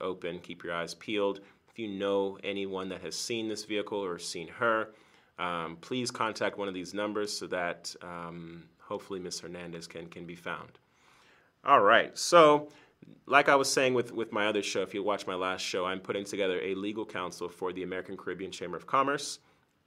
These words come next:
Um, I'm looking for a few good lawyers with their expertise in, in, in different fields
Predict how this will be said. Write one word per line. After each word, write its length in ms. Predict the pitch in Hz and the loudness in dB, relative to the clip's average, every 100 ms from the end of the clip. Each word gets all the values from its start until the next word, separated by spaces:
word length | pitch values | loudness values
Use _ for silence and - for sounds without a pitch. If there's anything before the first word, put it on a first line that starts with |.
| _ - - _ | _ -18 -18 _
Um, 400 | 87 87 87 85 | -2 0 0 -2
I'm 160 | 90 | -4
looking 280 | 95 98 101 | -4 -4 -6
for 260 | 92 101 87 | -6 0 0
a 40 | |
few 200 | 85 147 | 0 0
good 160 | 147 143 | 0 0
lawyers 640 | 131 139 123 95 92 - - | 4 4 4 2 -2 -8 -10
with 200 | - 98 | -10 -2
their 140 | 95 | 0
expertise 640 | 95 104 101 - 117 107 | 0 -2 -8 -6 -6 -4
in, 160 | 92 90 | -6 -8
in, 300 | 82 92 90 | -8 -8 -10
in 200 | - 92 | -8 -6
different 300 | 92 98 95 | -6 -6 -8
fields 540 | - 143 123 101 98 | -4 0 2 0 -2